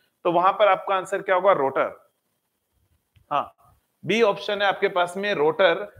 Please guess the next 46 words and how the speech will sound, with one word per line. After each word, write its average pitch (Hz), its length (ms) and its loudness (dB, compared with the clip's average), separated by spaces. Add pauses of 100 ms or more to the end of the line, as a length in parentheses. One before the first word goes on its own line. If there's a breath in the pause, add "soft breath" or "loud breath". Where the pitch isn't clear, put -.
(140)
तो 180 80 0
rotor 170 240 -2
पर 196 140 -6
अपन 196 220 -6
place 147 280 -10
करते 120 340 -8
हैं। 117 120 -10
Next, - 340 -2 (1200)
उसके - 240 0
बाद 202 180 4
में 208 120 -6
क्या 208 140 0
बोला? 202 200 0
transformer 202 580 -4
क्या 196 200 0
काम 196 240 -4
करता 196 300 -4
है? 196 100 -4
देखो 185 160 -8
बहुत 165 200 -6
basic 160 280 -8
definition 190 500 -8
है, 196 80 -10
transformer 185 500 -8
क्या 185 140 0
करता 180 260 -2
है? 190 60 2
voltage 170 380 -4
को 185 240 -4
या 180 80 0
current 170 360 -4
को 202 140 -2
step 165 300 -6
up 175 120 -4
या 196 100 0
step 180 240 -6
down 170 260 0
करने 175 320 -6
का 180 100 -4
काम 170 260 -4
करता 170 200 -4
है, 170 40 -2
लेकिन 175 180 -6
कौन 175 160 -6
सा? 190 360 -4
एसी। 147 340 -8